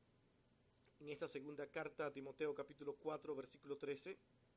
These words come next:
¿Qué le dice? "Entre tanto que voy, ocúpate en la lectura, la exhortación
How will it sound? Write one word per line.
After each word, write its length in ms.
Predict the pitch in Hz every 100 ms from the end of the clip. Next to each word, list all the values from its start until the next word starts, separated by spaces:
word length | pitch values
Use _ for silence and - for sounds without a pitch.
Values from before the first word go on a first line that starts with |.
| - - - - - - - - 403 -
¿Qué 160 | 226
le 120 | 160
dice? 420 | 117 101 - - - - - - - - - - - - - - - - - - - - - - - - - - - -
"Entre 520 | - 233 233 - 226 220
tanto 580 | - 302 320 - 302
que 140 | - 254
voy, 360 | - 233 226 226
ocúpate 840 | 214 - 285 294 277 277 - 262
en 160 | 240 233
la 120 | 220
lectura, 1000 | 208 196 - - 349 359 349 359 359 - - - - - - -
la 200 | 175 262
exhortación 1040 | 320 - 285 240 254 240 - 349 349 349